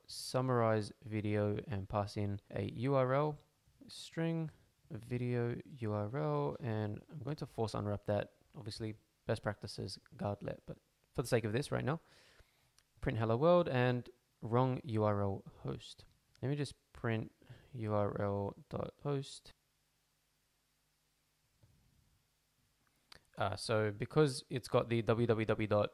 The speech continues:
we had an issue with that. So instead, what I'm going to say is dot contains, and I will just grab this,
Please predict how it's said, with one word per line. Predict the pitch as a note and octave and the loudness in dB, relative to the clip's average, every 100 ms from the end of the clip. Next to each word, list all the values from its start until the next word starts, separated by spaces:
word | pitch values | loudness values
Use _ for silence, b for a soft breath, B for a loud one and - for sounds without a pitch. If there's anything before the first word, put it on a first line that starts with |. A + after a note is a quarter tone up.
| - | -6
we | C3+ | -6
had | G2+ G2 | -2 -2
an | G2 | -2
issue | A2 - | -6 -2
with | A2 G#2+ | -2 4
that. | G#2+ A#2 | 4 4
So | - G#2 | 0 -2
instead, | G2+ - C3+ B2+ - | -2 4 6 6 4
what | A#2+ - | -2 0
I'm | |
going | G#2+ A#2+ | 2 0
to | A#2 | 0
say | - G#2+ | 0 0
is | G2+ | 0
dot | G2 G#2+ - - | 0 0 0 -12
contains, | - G2 - C3+ C3 C3 B2+ - b b b b b _ _ _ | -10 -4 0 2 2 -2 -6 -14 b b b b b _ _ _
and | - G2+ G2+ G2+ G#2+ - | -2 0 0 -2 -6 -6
I | |
will | A2 G2+ | -4 -6
just | - - | -8 -12
grab | - G#2 G2+ - - | -4 -4 -4 -12 -12
this, | D#3 C3 B2+ - - | -6 -6 -6 -8 -12